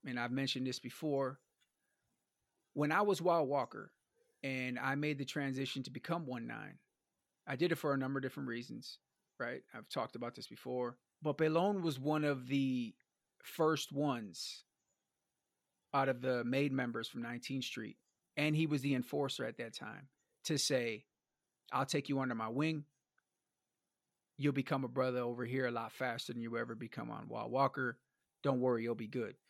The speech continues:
And that means a lot because, like I explained to you, man, when you take somebody under their wing, under your wing, you're basically responsible for everything that they do. Their fuck ups are your fuck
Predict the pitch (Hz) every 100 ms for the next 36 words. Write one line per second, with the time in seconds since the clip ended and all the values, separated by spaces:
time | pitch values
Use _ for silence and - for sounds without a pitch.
0 | _ _ 143 151 208 214 202 160 160 208
1 | - - 143 127 131 135 123 - 170 175
2 | 131 123 123 123 135 127 185 190 190 165
3 | 151 151 151 135 120 120 139 131 107 -
4 | _ _ _ _ _ _ - 139 123 117
5 | 170 143 113 107 - _ _ _ 131 180
6 | 170 202 190 170 156 - 147 143 - 120
7 | 120 - 139 143 139 135 123 123 123 120
8 | 87 - _ _ _ - 127 147 175 -
9 | 156 - 143 - 123 165 - 104